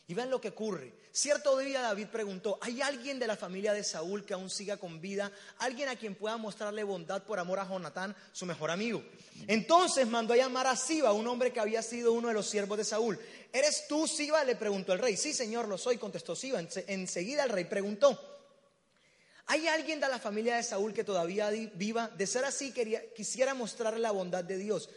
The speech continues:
Siba le contestó, "Sí, uno de los hijos de Jonatán sigue con vida. Está lisiado de ambos pies". "¿Dónde está?", preguntó el rey. "En Lodebar", le contestó Siba, "en casa de Maquir, hijo de Amiel".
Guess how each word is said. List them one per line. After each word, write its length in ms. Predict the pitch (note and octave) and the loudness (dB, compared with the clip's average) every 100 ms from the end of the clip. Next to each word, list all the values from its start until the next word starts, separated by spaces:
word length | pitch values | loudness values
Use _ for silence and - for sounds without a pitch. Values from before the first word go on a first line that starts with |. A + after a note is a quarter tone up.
| - | -18
Siba 240 | - A3 A3+ | -6 0 2
le 100 | A3+ | 0
contestó, 480 | G#3+ G3+ F3 A#3+ F#3 | -4 -8 -4 0 2
"Sí, 540 | - D4+ E4 F#3 - - - | 2 0 0 -2 -10 -20 -6
uno 220 | A3 D#4+ | -2 4
de 60 | D4 | 4
los 180 | A3+ B3+ | 4 0
hijos 180 | A#3+ | -2
de 80 | A#3 | -2
Jonatán 520 | F3 G3 F#3 G#3 A3 | -2 -4 -6 -6 -6
sigue 280 | G#3+ G#3 A3 | -8 -6 -6
con 200 | G#3+ F3+ | -4 -6
vida. 280 | G3+ G#3+ - - - | -4 -6 -6 -12 -20
Está 200 | E3+ - | -10 -4
lisiado 500 | A#3+ B3+ - A#3+ A#3+ | -2 -2 -2 0 2
de 80 | A#3 | 2
ambos 260 | G#3+ G#3+ F#3+ | 0 -4 -8
pies". 480 | - A#3+ G3+ - E3+ | -4 0 0 -2 -4
"¿Dónde 280 | A3+ B3+ | -2 0
está?", 300 | B3+ - - - | -2 -2 -8 -6
preguntó 380 | F#3 E3+ D#3+ F3 | -6 -4 -4 -4
el 60 | E3+ | -4
rey. 280 | G3+ D#3+ - - - | -4 -6 -8 -20 -10
"En 340 | G#3+ A3+ G#3+ G#3 | -4 -2 0 0
Lodebar", 580 | G3 F3 D#3+ F#3+ E3 B2 - - | -2 -2 -2 -2 -2 -6 -16 -12
le 120 | D#3+ | -8
contestó 420 | E3+ D#3+ D3 - | -8 -8 -12 -12
Siba, 340 | C#3+ G3+ E3+ B2 | -10 -8 -8 -8
"en 120 | E3+ E3 | -10 -10
casa 260 | D#3+ A3 | -8 -6
de 80 | G#3+ | -4
Maquir, 500 | F3+ E3+ A#3+ C4 - | -6 -8 -8 -10 -10
hijo 220 | F3 D3+ E3+ | -14 -6 -4
de 160 | F#3 F3+ | -4 -4
Amiel". 440 | F3 A#3 A3 D3+ | -6 -4 -6 -8